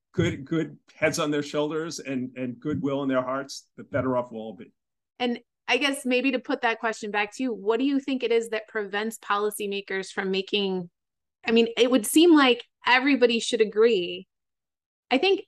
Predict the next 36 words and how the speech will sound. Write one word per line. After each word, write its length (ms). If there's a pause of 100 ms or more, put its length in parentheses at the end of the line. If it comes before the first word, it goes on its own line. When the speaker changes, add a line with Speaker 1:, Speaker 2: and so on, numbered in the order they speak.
Speaker 2:
and 120
maybe 240
this 220
is, 340
maybe 260
this 180
is 140
the 160
answer. 260
Like, 240
I 120
do 280
think 220
everybody 460
believes 520
in 80
investing 480
in 80
education. 760 (340)
I 100
think 320 (540)
the 80
problem 840
always 400
comes 340
into 760 (580)
everybody 720 (360)
has 220
different 400 (480)
perspectives 800
as 160
to 120
what 200
that 240
looks 280
like. 320